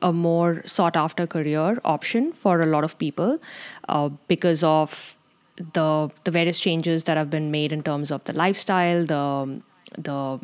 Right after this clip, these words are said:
you know, kind of pay scales and all of it. And, uh, we have a number of friends who have joined the Indian Army and are, mm, definitely, uh, enjoying <laughs> that. Um, so I guess the other thing we wanted to bring to light was, uh,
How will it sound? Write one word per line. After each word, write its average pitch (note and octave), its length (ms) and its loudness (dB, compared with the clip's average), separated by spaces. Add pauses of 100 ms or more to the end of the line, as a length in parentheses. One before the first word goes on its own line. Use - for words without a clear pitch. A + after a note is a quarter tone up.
you E3+ 160 -4
know, C#3 120 -4
kind C#3 200 0
of C#3 140 -10
pay F3+ 140 2
scales D#3+ 440 -2
and D3 100 -2
all C#3 140 -2
of D#3 160 -6
it. C#4 260 -2
And, D3+ 460 0
uh, C#3 120 0
we E3 100 0
have E3+ 160 0
a E3 120 0 (540)
number D3+ 220 -2
of D#3+ 100 -2
friends D3 320 -2
who D#3 120 -4
have C#3+ 240 -4
joined C#3+ 260 -4
the D3 60 -4
Indian C#3+ 200 -4
Army C#3 340 -6
and C#3+ 380 -4
are, C3+ 360 -8 (100)
mm, - 160 -10 (500)
definitely, D3 720 -4 (560)
uh, C3 400 -4 (640)
enjoying D#3+ 500 2
<laughs> D3 80 -2
that. G3 360 2 (400)
Um, F#3 560 4
so - 320 2 (420)
I A#3+ 80 6
guess D4 200 4
the D#4+ 120 6
other A3 180 6
thing A#3 340 4
we A3 80 4
wanted G#3 220 4
to A3 60 2
bring F#3 280 0
to G3 60 0
light F#3+ 380 0
was, A3+ 460 4
uh, F#3 280 4